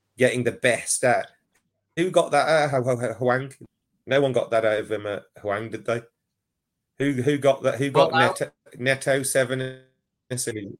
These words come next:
Speaker 1: You know, so, so give him, give him credit for coaching the players and, and bringing the best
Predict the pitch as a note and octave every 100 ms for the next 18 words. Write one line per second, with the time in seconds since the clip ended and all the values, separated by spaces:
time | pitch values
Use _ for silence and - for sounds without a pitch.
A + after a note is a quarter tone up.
0 | _ _ _ _ _ _ _ _ - B2+
1 | A2+ A2+ C#3 C3+ A#2+ - - B2+ B2+ C3
2 | C#3+ C#3+ C3 B2 C3+ B2 C3 B2+ B2 B2+
3 | A#2+ B2+ B2+ - G#2 B2 A2+ A2+ A#2+ A2+
4 | A2 G#2 G#2 G#2+ G#2 A2 G#2+ G#2 G#2 G#2
5 | A2 A2+ A2 G2+ G#2 G2+ -